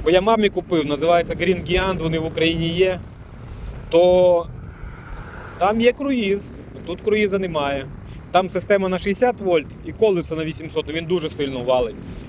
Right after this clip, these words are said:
При моєму, при моїй вазі дев'яносто, то він, е, виїжджає на рівну дорогу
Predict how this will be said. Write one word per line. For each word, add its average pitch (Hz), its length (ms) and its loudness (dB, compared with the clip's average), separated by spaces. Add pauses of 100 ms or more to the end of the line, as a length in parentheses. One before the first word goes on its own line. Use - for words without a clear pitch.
При 151 140 2
моєму, 185 600 2 (160)
при 196 140 2
моїй 202 220 4
вазі 185 300 0
дев'яносто, 170 640 -2 (1600)
то 165 280 6
він, 226 260 -2 (540)
е, 160 180 2
виїжджає 190 680 2
на 190 240 2
рівну 196 280 2
дорогу 185 500 4